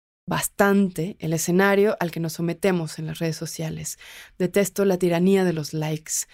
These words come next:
Odio la aprobación externa. Odio esa desesperación por ser alguien con A mayúscula en ese universo que ni siquiera existe. Pero me parece muy bien que si las redes sociales te ayudan a encontrar esa voz narrativa,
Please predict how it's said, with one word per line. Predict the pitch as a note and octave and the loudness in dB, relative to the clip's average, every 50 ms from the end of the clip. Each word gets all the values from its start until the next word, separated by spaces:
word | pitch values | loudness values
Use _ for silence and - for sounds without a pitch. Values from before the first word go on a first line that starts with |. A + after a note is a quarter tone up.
| - - - - _ _ _ _ _ | -18 -20 -20 -20 _ _ _ _ _
Odio | G#3+ G#3+ G#3+ G#3 G#3 G3 | 4 6 6 6 6 4
la | F#3 E3+ | 2 0
aprobación | D#3+ E3 D#3+ D#3 D3+ D3 - F3 D#3+ | 0 0 -2 -2 -2 -4 -4 -4 -4
externa. | E3 D#3+ - - - - D#3 D#3 D#3+ D#3+ D#3+ D#3+ - _ _ _ | -4 -6 -8 -8 -6 -4 -4 -4 -4 -6 -8 -10 -10 _ _ _
Odio | - A#3+ A#3 A#3 A3+ G#3+ G3+ | 4 6 6 6 6 4 2
esa | F#3 - F#3 | 2 0 0
desesperación | F3 E3+ E3+ F3 - - F3 E3 E3 D#3+ - - F#3 F#3 F3+ F3 | -2 -2 -2 -4 -4 -4 -4 -4 -2 -4 -2 0 2 2 2 2
por | F3 E3 | 0 -4
ser | - - F#3+ F3+ - - _ | -2 -2 -2 -2 -2 -2 _
alguien | - F#3+ F#3+ G3 F#3+ F#3+ F3 E3+ E3 D#3 D#3 D3+ D3 C#3+ - _ _ _ _ _ _ | 2 4 4 4 4 2 2 0 0 0 -2 -4 -6 -10 -12 _ _ _ _ _ _
con | - - E3 D#3+ D#3+ D#3+ - - | -10 -6 -4 -4 -4 -4 -2 -2
A | F#3 F#3 | 0 2
mayúscula | F3 F3 E3+ E3 E3+ F3+ F3 F3 - - - D#3+ D#3+ D3+ - - - - - - - - _ | 2 2 2 2 2 2 2 2 -2 -8 -8 -8 -8 -8 -12 -16 -20 -20 -20 -20 -20 -6 _
en | F#3+ F#3+ G3+ | 4 4 4
ese | G#3 G3 A#3 | 4 4 4
universo | A#3 A3+ G#3+ G3+ G#3 G3+ - B3 | 4 4 4 4 2 2 0 0
que | - A#3 | 2 2
ni | G#3+ G3+ F#3+ | 2 2 2
siquiera | - G3+ - A#3+ B3 C4+ | 0 0 0 0 0 0
existe. | B3+ - - - - B3+ D4+ - - - - D#3 C#3 - _ _ _ _ _ _ _ _ _ _ _ _ _ - | -2 -4 -4 -2 0 0 0 -2 -6 -8 -10 -12 -12 -12 _ _ _ _ _ _ _ _ _ _ _ _ _ 4
Pero | F4 F4 D#4+ A#3 A3 C#4 D#4+ - - | 6 6 6 4 2 0 -2 -4 -4
me | - G3 F3 | -2 0 2
parece | E3 F3+ F#3 G#3 G#3 - A#3 | 2 2 2 2 2 2 4
muy | A3+ A3+ B3 C4+ C4+ B3+ | 4 6 4 4 4 4
bien | A#3+ B3 A#3+ A#3 A3+ | 4 4 4 4 2
que | G#3+ F#3 | -2 -4
si | - E3 | -4 -4
las | D#3+ D#3 D#3 | -6 -4 0
redes | F#3 G3+ G#3 A3 | 2 2 2 2
sociales | - - G#3+ - - A3 G#3 G#3 G3+ G3+ G3+ G3 - | 0 -2 -4 -2 0 0 2 2 2 2 0 -2 -2
te | - D#3+ | -4 -4
ayudan | D#3 E3+ F3+ F#3 F#3 | -2 0 0 2 2
a | F3+ | 2
encontrar | F3+ F3 F3+ F3 E3 F#3+ F#3 F3+ | 2 0 -2 -2 -2 0 0 0
esa | E3+ - D#3+ | 0 -2 -2
voz | D#3 E3 F3 F3+ | -2 -2 0 2
narrativa, | F#3+ F#3 F3+ F#3 F3 F3 - G#3 G#3+ G#3+ G3+ F3+ F3 E3 E3+ | 0 0 2 0 -2 0 2 4 4 4 4 2 2 0 -2